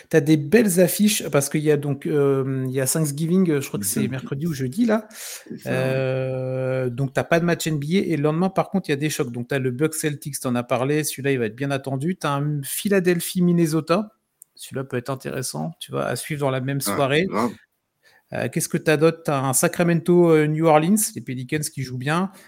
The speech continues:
Speaker 1: Et t'as un, eh ben, t'as un Warriors Suns, tu vois. Et t'as Dallas Lakers, tu vois. Donc, alors là,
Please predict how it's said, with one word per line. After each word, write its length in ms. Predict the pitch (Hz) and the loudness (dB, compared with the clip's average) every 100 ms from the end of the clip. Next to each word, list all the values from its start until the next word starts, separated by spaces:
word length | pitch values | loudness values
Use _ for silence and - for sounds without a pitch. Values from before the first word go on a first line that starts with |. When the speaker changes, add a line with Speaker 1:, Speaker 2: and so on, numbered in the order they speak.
| - _ | -20 _
Speaker 1:
Et 200 | 135 147 | -4 -4
t'as 320 | - 147 143 | 0 2 4
un, 560 | 151 160 165 170 175 - | 2 0 0 0 0 -2
eh 20 | |
ben, 140 | 135 127 | -4 -4
t'as 140 | 131 | -2
un 40 | |
Warriors 460 | 127 135 160 156 147 | -2 0 0 0 -2
Suns, 420 | - 139 147 - | -2 -2 -4 -6
tu 140 | - 123 | -12 -10
vois. 100 | - | -4
Et 140 | 165 147 | -2 2
t'as 100 | 151 | 2
Dallas 400 | 139 143 151 - | 4 2 2 -2
Lakers, 340 | 139 - - - | -6 -8 -10 -10
tu 80 | |
vois. 80 | 127 | -12
Donc, 200 | 107 104 | -10 -10
alors 260 | 117 120 123 | -8 -6 -2
là, 260 | 143 151 | 0 -2